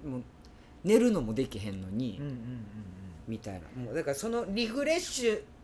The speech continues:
Speaker 1: の時間を作りに行きましたにしようって思うみたいな。
Speaker 2: あー、だからゆきちさんは一人旅は好きじゃないってことですね。
Speaker 1: そう。
Speaker 2: あー。で、僕はね、多分ね、旅するの好きで。
Speaker 1: うん。
Speaker 2: だから、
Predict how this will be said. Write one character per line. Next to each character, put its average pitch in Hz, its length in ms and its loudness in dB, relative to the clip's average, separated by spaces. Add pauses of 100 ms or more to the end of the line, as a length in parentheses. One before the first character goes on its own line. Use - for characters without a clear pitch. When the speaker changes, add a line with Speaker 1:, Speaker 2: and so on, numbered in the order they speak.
Speaker 1:
の 262 160 6
時 208 120 -2
間 214 200 2
を 208 60 -2
作 - 200 -6
り 151 100 -2
に 156 140 -2
行 180 80 -4
き 226 100 0
ま 214 140 2
し - 80 -6
た 170 100 4
に 127 120 2
し 139 160 0
よ 139 320 8
う - 300 -18
っ - 20 -10
て 127 200 4
思 143 120 2
う - 0 -
み 135 80 0
た 131 80 6
い - 0 -
な。 196 400 12
Speaker 2:
あ 170 60 4
ー、 226 100 -6
だ 202 120 4
か 277 60 6
ら 277 80 10
ゆ 285 160 6
き 427 180 -2
ち - 80 -10
さ 349 200 0
ん 349 80 -2
は 285 160 2
一 - 240 -2
人 311 140 2
旅 160 220 4
は 131 100 -2
好 - 360 -10
き 392 160 2
じ 180 80 0
ゃ 135 60 0
な 120 80 -6
い 151 60 -2
っ - 20 -8
て 139 60 -6
こ 110 60 -8
と 98 40 -14
で 110 60 -14
す - 40 -18
ね。 - 80 -10
Speaker 1:
そ - 320 6
う。 - 80 -20
Speaker 2:
あ 160 880 6 (720)
ー。 - 20 -12
で、 202 60 0
僕 277 260 4
は 339 140 4
ね、 330 100 0
多 294 140 2
分 185 100 -2
ね、 147 100 -2
旅 294 280 -2
す - 160 -6
る 160 80 -4
の 131 80 -4
好 - 720 -10
き - 140 -14
で。 92 200 -12 (100)
Speaker 1:
う 110 40 -10
ん。 104 140 -10 (880)
Speaker 2:
だ 233 100 -4
か 196 200 2
ら、 135 480 0